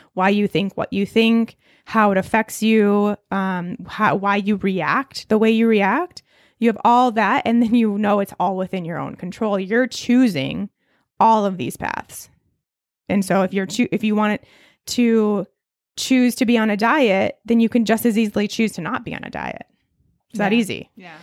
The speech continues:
Speaker 1: So that's, that's what we talk about over there.
Speaker 2: <laughs> Well, so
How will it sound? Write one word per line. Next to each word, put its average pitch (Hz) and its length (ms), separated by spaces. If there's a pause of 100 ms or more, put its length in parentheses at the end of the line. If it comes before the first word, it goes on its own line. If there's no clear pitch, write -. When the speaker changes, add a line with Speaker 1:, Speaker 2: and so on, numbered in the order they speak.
(220)
Speaker 1:
So 226 560
that's, - 460 (160)
that's 403 280
what 254 180
we 226 80
talk 208 240
about 180 180
over 175 180
there. 180 580
Speaker 2:
<laughs> - 480
Well, 311 200
so 285 500